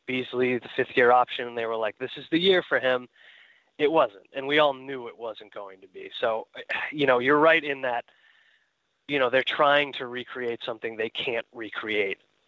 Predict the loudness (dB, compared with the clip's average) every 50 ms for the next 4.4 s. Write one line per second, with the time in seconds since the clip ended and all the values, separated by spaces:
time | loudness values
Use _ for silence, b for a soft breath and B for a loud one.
0 | _ _ -6 2 2 4 4 4 0 -2 -6 _ -10 -4 2 2 2 4 4 2
1 | 0 0 0 -8 -4 -4 -4 -4 -2 -2 0 0 0 -2 -4 -8 -16 -16 -14 -12
2 | -10 -8 2 4 6 6 6 4 _ -12 -20 _ -10 0 0 0 0 0 -4 -10
3 | -2 -2 -2 -2 -2 -6 -6 -4 -4 -4 -4 -4 -8 -2 2 2 4 6 4 4
4 | 2 0 -4 -6 -6 -8 -14 -16